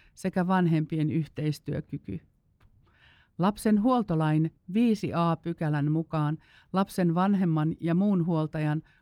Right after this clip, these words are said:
on ilmoitettava toiselle vanhemmalle aikomuksestaan muuttaa asuinpaikkaansa, jos muutolla olisi vaikutusta lapsen huollon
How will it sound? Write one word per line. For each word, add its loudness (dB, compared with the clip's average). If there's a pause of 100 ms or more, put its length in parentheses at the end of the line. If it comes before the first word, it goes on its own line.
on -2
ilmoitettava 0
toiselle -2
vanhemmalle 0
aikomuksestaan -2
muuttaa -2
asuinpaikkaansa, -6 (560)
jos 0
muutolla 0
olisi -2
vaikutusta -4
lapsen -2
huollon -2